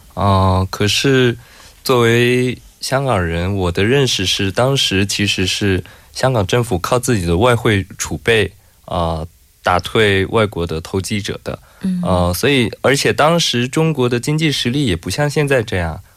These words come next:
Speaker 1: 二十年前的中国的经济实力，它的外汇储备还，嗯，不，不足以这样去把像索罗斯这样子的大鳄打走这样。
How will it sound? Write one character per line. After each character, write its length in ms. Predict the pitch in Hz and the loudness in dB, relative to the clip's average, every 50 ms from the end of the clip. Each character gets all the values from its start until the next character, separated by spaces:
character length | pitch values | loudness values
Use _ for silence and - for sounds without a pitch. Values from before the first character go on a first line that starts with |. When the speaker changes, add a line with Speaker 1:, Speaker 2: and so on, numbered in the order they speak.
| _ - | _ -2
Speaker 1:
二 140 | 139 151 143 | 0 2 2
十 180 | 170 165 139 | 2 2 2
年 180 | 139 131 120 123 | 2 2 2 0
前 180 | - - 127 | 0 0 0
的 140 | 131 127 120 | 2 2 2
中 300 | 117 117 - - 151 147 | 0 -2 0 0 0 2
国 120 | - 113 117 | 2 0 0
的 120 | 123 120 | 0 0
经 180 | 117 - 139 143 | -2 -2 -2 0
济 160 | 147 147 127 | 0 -2 -2
实 160 | - - 110 | -2 -2 -2
力， 220 | 107 117 117 113 | 0 2 2 0
它 180 | 113 - 127 120 | 2 2 0 0
的 340 | 117 113 107 101 95 90 90 - - - - - - - _ | 2 2 2 2 2 0 -2 -4 -12 -20 -20 -20 -20 -4 _
外 140 | 135 135 135 | 2 2 2
汇 160 | 139 139 127 | 2 2 0
储 220 | 127 - - 90 | 0 -2 -6 -4
备 180 | 87 - 120 113 | 0 2 2 2
还， 260 | 117 113 101 104 104 107 - - - _ _ _ _ _ _ _ _ _ _ _ - | 2 2 2 2 0 -2 -6 -18 -20 _ _ _ _ _ _ _ _ _ _ _ -6
嗯， 260 | 98 104 101 98 98 | -2 -2 0 -2 -2
不， 200 | - - 143 151 147 - - - | -4 -4 -4 -4 -4 -6 -4 -2
不 120 | 180 170 | 0 0
足 240 | 160 - 123 127 135 | 0 0 2 2 2
以 320 | 135 117 101 92 82 85 | 2 2 2 0 0 -2
这 160 | 85 - 113 107 | -2 0 2 4
样 320 | 104 98 95 90 92 92 | 4 4 4 2 0 -2
去 220 | - - 98 95 | -4 -4 -4 -4
把 420 | 90 - 95 87 82 80 80 78 - - - - | -2 0 0 0 0 0 -4 -6 -10 -12 -16 -10
像 240 | - - 110 104 98 | -4 -2 0 2 0
索 180 | 92 - 101 92 | 0 0 0 0
罗 200 | 87 90 98 101 | 2 2 0 0
斯 240 | - - - 113 107 | -2 -2 -2 -2 0
这 100 | - 120 | 2 2
样 160 | 107 98 92 | 2 2 0
子 160 | 85 - 82 | -2 -4 -6
的 80 | 82 85 | -6 -2
大 200 | 90 101 98 - | 0 0 0 0
鳄 180 | - 92 95 | 0 -2 -2
打 180 | 90 - 85 90 | -2 -2 -4 -4
走 240 | 92 - 87 - - | -4 -4 -6 -8 -8
这 120 | - - | -8 -6
样。 240 | 85 87 82 82 87 | -4 -4 -4 -4 -6